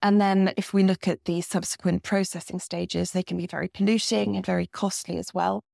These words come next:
So it's become a supply chain that is very heavily dominated by China,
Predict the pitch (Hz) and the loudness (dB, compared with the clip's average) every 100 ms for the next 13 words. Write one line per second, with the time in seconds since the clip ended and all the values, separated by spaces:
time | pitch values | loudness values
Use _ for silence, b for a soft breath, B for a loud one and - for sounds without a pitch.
0 | _ - 240 202 - - 277 269 214 - | _ -2 0 0 -2 4 4 4 0 -2
1 | 226 214 - 214 208 202 196 - 208 202 | 0 0 2 2 2 2 0 0 0 2
2 | 190 196 196 190 185 185 180 180 - 180 | 2 0 2 2 2 0 0 -2 -6 -6
3 | 185 185 - 214 214 220 220 | -4 -2 0 2 4 2 0